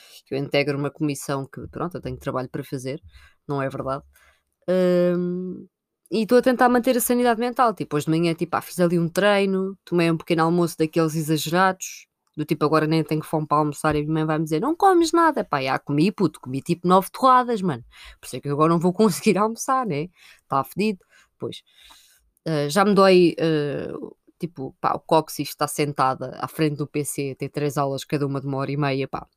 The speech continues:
Pá, dói. Estão a ver, dói. É uma dor, pá, que não consigo explicar. É pior que ter a merda do quadro na parede. E se vocês querem ver o quadro, pá, só vos digo uma coisa.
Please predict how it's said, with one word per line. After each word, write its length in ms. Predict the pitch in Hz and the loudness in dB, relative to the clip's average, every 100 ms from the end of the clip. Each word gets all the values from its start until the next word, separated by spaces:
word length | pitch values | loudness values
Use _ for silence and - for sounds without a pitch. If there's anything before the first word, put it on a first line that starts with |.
| _ | _
Pá, 100 | 156 | 4
dói. 400 | 165 180 156 120 - _ | 6 8 6 0 -10 _
Estão 160 | - 139 | -10 -2
a 40 | |
ver, 140 | 147 | 0
dói. 340 | 139 147 143 123 _ _ _ _ _ _ _ _ _ - - | 2 2 2 -4 _ _ _ _ _ _ _ _ _ -12 -2
É 100 | 175 | 2
uma 160 | 160 | 4
dor, 240 | 151 165 156 | 4 4 2
pá, 180 | 135 | -2
que 100 | 143 | -4
não 100 | 147 | -4
consigo 340 | 147 156 - 139 | -4 -6 -6 -10
explicar. 420 | - 139 - 139 | -10 -12 -8 -8
É 80 | 139 | -8
pior 280 | - 175 180 | 0 2 2
que 100 | - | -2
ter 120 | 156 | -4
a 40 | |
merda 300 | 151 147 143 | -2 -2 -4
do 120 | 135 | -6
quadro 340 | 143 147 135 131 | -4 -4 -4 -8
na 100 | 131 | -12
parede. 320 | 131 127 120 _ _ _ _ _ - _ | -12 -14 -16 _ _ _ _ _ -20 _
E 80 | 190 | -6
se 100 | - | 0
vocês 340 | 180 180 220 | 2 4 2
querem 440 | - 220 202 196 - | 4 4 4 2 0
ver 180 | 185 185 | 0 0
o 40 | |
quadro, 500 | 180 170 160 165 165 | 2 0 0 -2 -8
pá, 160 | - 143 | -8 -10
só 180 | - | -8
vos 120 | 143 147 | -8 -6
digo 160 | 143 | -6
uma 120 | 143 | -6
coisa. 360 | 143 127 117 - | -8 -10 -14 -18